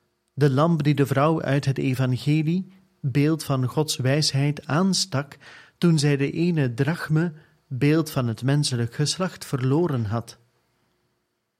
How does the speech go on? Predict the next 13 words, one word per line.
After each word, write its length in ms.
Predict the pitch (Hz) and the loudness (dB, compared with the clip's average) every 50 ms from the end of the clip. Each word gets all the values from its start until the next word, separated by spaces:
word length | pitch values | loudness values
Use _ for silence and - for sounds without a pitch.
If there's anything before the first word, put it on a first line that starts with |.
| _ _ _ _ _ _ _ _ _ _ _ _ _ | _ _ _ _ _ _ _ _ _ _ _ _ _
Zij 300 | - 143 117 139 151 156 | -2 0 2 4 4 2
keerde 380 | 151 151 196 202 190 190 170 156 | 2 2 2 2 2 2 2 2
het 180 | 139 139 147 139 | 2 2 2 2
hele 260 | 127 156 196 165 147 | 2 2 2 2 0
huis 320 | 120 135 135 127 123 - | 0 0 0 0 -2 -4
om, 440 | - - 160 156 135 120 101 95 95 - - - _ _ _ _ _ | -4 -2 -2 0 0 -2 -4 -6 -8 -14 -20 -20 _ _ _ _ _
beeld 380 | - 120 147 143 156 175 170 - | -4 0 2 2 2 2 2 0
van 180 | - 160 156 | 0 0 2
deze 340 | 151 156 156 147 131 139 131 | 2 2 0 2 0 0 2
wereld 380 | 120 156 180 170 135 120 110 - | 2 2 2 2 0 0 -2 0
die 120 | 131 131 | 0 0
wordt 200 | 120 120 117 - | 0 0 -2 -4
omgekeerd 840 | - - 175 165 170 151 156 165 151 - - 151 151 151 151 151 - | -4 -2 0 0 0 -2 -2 -4 -2 -2 0 0 0 0 -2 -6 -12